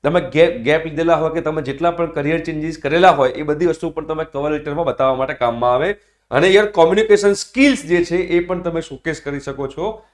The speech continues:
આ કવર લેટરની અંદર, રાઈટ? તો બેનિફિટ શું છે for a strong cover letter? બેનિફિટ એના જોવા જોઈએ. જો ઘણા બધા બેનિફિટ છે. પહેલું, grabs attention.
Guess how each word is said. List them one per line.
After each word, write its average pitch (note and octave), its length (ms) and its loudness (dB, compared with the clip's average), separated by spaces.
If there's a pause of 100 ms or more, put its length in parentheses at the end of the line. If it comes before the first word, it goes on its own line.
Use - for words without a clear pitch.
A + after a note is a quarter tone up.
(180)
આ C3+ 260 6 (1160)
કવર C#3 260 4
લેટરની B2+ 440 0
અંદર, G2 260 -4
રાઈટ? F#3+ 260 4 (440)
તો G3+ 140 4
બેનિફિટ B3+ 480 4
શું A#3+ 200 -2
છે D#3+ 360 4 (360)
for E3 120 6
a F#3+ 40 2
strong A#3 600 8 (140)
cover F3+ 180 0
letter? C3+ 240 -6 (840)
બેનિફિટ A3+ 400 4
એના G#3+ 120 8
જોવા F3 260 4
જોઈએ. D3+ 160 0
જો D#3+ 120 0
ઘણા D3+ 240 4
બધા F3 180 6
બેનિફિટ D3 480 -2
છે. C3+ 40 -10
પહેલું, F3 440 4 (720)
grabs D#3 400 4
attention. C#3+ 500 -2